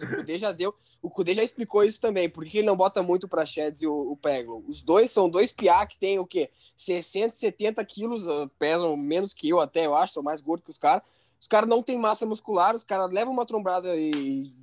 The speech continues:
e cai no chão, eles patifam lá, não jogam, não conseguem mais jogar, porque os, os, os caras são muito leves.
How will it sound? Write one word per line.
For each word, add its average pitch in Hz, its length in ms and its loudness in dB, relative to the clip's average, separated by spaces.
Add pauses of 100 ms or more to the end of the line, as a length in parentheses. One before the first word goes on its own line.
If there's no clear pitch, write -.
(120)
e 143 100 -20
cai 185 160 4
no 185 100 -2
chão, 196 280 -4
eles - 340 -12
patifam - 480 -4
lá, 175 180 0
não 151 140 -4
jogam, 170 300 -6 (240)
não 160 140 -4
conseguem 170 280 -2
mais 190 100 4
jogar, 196 320 4 (260)
porque - 140 -2
os, 262 140 4
os, - 220 -12
os 247 160 -4
caras 262 180 4
são 277 100 2
muito 262 160 0
leves. 262 340 2